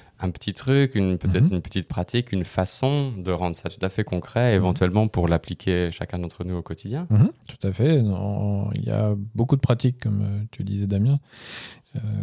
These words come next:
Speaker 2: au niveau de Shiné. Euh, une pratique très intéressante, euh, que, que l'on peut faire cinq à dix minutes, euh, par jour,
Speaker 1: Mhm.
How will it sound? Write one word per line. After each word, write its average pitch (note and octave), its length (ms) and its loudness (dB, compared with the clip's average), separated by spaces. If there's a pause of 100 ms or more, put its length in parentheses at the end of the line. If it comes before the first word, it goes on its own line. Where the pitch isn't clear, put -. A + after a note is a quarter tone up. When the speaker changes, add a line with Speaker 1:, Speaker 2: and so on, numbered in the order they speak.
Speaker 2:
au G#2 80 0
niveau G#2+ 200 4
de A2 100 6
Shiné. C3+ 320 4 (320)
Euh, A2+ 360 4
une B2+ 180 4
pratique D3+ 300 0
très F3 200 2
intéressante, E3 560 2 (240)
euh, A2+ 640 2 (180)
que, - 80 -8 (140)
que - 140 -8
l'on G#2 120 2
peut A#2 160 2
faire C3 380 2
cinq C3+ 280 2
à B2+ 60 4
dix B2+ 120 2
minutes, C3+ 420 2
euh, A2 360 0
par A2 220 0
jour, D#3+ 420 0
Speaker 1:
Mhm. A2+ 160 -4